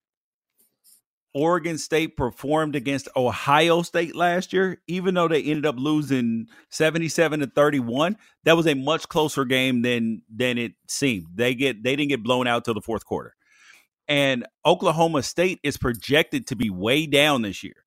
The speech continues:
People are projecting them to finish fifth, sixth in, or, and be a seven-win team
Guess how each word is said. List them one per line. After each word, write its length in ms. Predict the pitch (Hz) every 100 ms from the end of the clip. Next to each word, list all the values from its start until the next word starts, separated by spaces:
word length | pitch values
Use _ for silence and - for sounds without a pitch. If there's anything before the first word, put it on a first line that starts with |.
| _ _ _ -
People 280 | 165 190 180
are 140 | 151
projecting 440 | 139 120 143 139 139
them 180 | 135
to 80 | 127
finish 360 | - 135 101 -
fifth, 380 | - 135 151 -
sixth 560 | - - 147 - - -
in, 440 | 135 127 123 107 _ _ _ _ _
or, 220 | 123 131
and 200 | 127 120
be 140 | 135
a 80 | 120
seven-win 760 | - 147 147 147 139 139 139 135
team 480 | 147 139 147 170